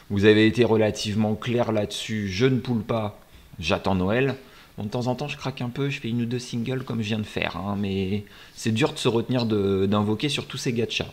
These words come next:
Faut me comprendre aussi. Euh, quoi d'autre ? Oui, alors, euh, mes, mes fragments d'Orbis, là, mes cœurs d'Orbis, je les mets dans quoi ? J'en ai quatre, je peux monter des niveaux.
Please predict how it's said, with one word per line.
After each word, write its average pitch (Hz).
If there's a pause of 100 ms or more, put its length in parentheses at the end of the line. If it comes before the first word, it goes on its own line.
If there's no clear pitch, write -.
Faut -
me 120
comprendre 127
aussi. - (1040)
Euh, 98 (960)
quoi -
d'autre ? 131
Oui, 151
alors, 110
euh, 110
mes, 117
mes 113
fragments 127
d'Orbis, 123
là, 120
mes 107
cœurs 117
d'Orbis, 113
je 101
les 107
mets 110
dans 107
quoi ? 120
J'en 101
ai 95
quatre, -
je -
peux -
monter 92
des 107
niveaux. 101